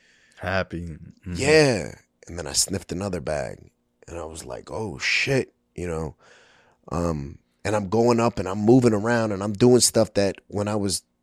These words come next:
Speaker 2: messing with the pills, they would put me down, and I was, you know, I was, like,
Speaker 1: Mm-hmm.
Speaker 2: all messed up, and I'm moving and shaking. And I was like,
Speaker 1: Yeah, 'cause
Speaker 2: "Oh."
Speaker 1: people see people do heroin and they're on the street nodding and stuff,
Speaker 2: Yeah.
Speaker 1: but they don't understand that there's this phase
Speaker 2: Yep.
Speaker 1: of, like,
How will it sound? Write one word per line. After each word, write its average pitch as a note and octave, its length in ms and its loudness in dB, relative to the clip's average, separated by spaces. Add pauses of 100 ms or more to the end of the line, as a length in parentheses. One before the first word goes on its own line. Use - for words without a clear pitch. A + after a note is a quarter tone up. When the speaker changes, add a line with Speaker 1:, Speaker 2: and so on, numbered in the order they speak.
(160)
Speaker 2:
messing A2+ 340 2
with A2 100 0
the - 60 -6
pills, A#2 320 4
they F#2 80 -2
would F#2+ 120 -6
put F2+ 160 -4
me E2+ 100 -8
down, G#2 380 -4
and F#2 120 -6
I F#2 120 -8
was, F#2+ 240 -6 (100)
you G2 60 -4
know, F2 140 -4
I E2+ 80 -4
was, F#2 220 -6 (120)
like, D#2+ 200 -8 (140)
Speaker 1:
Mm-hmm. G2+ 180 -10
Speaker 2:
all G2 140 -4
messed F#2+ 320 -6
up, F#2+ 180 -4 (440)
and F2 100 -6
I'm G#2 120 0
moving A2 380 6
and G2 80 0
shaking. - 600 4 (420)
And - 120 -8
I F2 100 -6
was F#2 160 -6
like, C#2 160 -4
Speaker 1:
Yeah, G#2+ 180 2
'cause G2+ 220 -4
Speaker 2:
"Oh." - 40 -10
Speaker 1:
people A#2+ 280 -4
see A#2 180 -6
people G#2 260 -6
do F#2+ 200 -4
heroin G2+ 460 -2
and F2 120 -4
they're F#2+ 100 2
on G2 100 0
the F#2+ 80 -4
street F#2 280 -6
nodding F#2+ 380 0
and A#2 100 -6
stuff, C3+ 280 0 (160)
Speaker 2:
Yeah. D#2+ 100 -8
Speaker 1:
but F2+ 100 0
they A2 80 4
don't A2+ 120 2
understand G#2 520 -2
that F2+ 80 -4
there's G2+ 200 0
this F#2 260 -4
phase A#2 760 0 (220)
Speaker 2:
Yep. F2 140 -4 (320)
Speaker 1:
of, F#2+ 220 2
like, F2 420 0